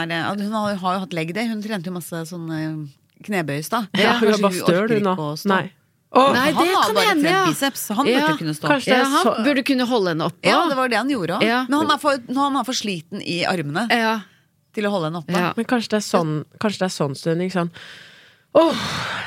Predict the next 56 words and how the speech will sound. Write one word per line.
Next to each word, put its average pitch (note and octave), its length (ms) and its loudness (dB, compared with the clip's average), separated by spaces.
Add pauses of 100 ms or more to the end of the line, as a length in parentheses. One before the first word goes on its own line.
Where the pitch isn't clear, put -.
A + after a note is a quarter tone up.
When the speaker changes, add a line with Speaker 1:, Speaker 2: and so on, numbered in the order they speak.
(200)
Speaker 3:
Ja, C4+ 100 4
det C#4+ 140 4
kan D#4+ 100 0
Speaker 1:
Ja. D4+ 100 4
Speaker 3:
hende. A#3 260 0
Speaker 2:
Åh, A3+ 400 4
Speaker 3:
Ja. G#3 160 4
Speaker 2:
nå A3+ 580 4
er A4 60 4
jeg F4 100 2
så F4+ 60 6
støl B3+ 260 6
og C#4+ 60 0
sliten. - 360 0
Speaker 3:
<laughs> C#4 800 -2
Speaker 2:
Og F#4+ 80 2
Speaker 3:
Hun - 80 4
Speaker 2:
på A3 100 2
Speaker 3:
stønnet E4+ 360 2
Speaker 2:
fliser. G#3 180 0
Speaker 3:
høyt D#4+ 340 0
og D#4 60 -6
sårt, D4+ 380 0
og D4 60 4
han D4 80 0
fortsatte A#3 420 0
å - 20 -6
knulle G3+ 400 0
henne F#3+ 180 0
så B3 320 0
raskt - 320 -6
og A#3+ 60 -2
så A3 160 0
hardt F#3+ 180 -4
han G#3 120 2
bare F3+ 140 2
kunne, F#3 340 0
og A3+ 60 -2
hvisket A#3 340 -4
i G#3+ 40 4
øret E3 280 2
hennes D#3+ 220 -2
at F3+ 120 -4
han F#3+ 100 -2
snart C#3 300 -2
ville C#3 140 -4
komme. - 240 -4 (160)
Speaker 1:
Ikke G#3+ 180 -2
så C#3 160 -6
sliten, D3 280 -10
da. A#2 60 -12 (640)
Speaker 3:
Hun A#3 160 2
trakk G3+ 260 -2
seg - 220 -2 (140)
av D#3 200 0
han, G4 120 -2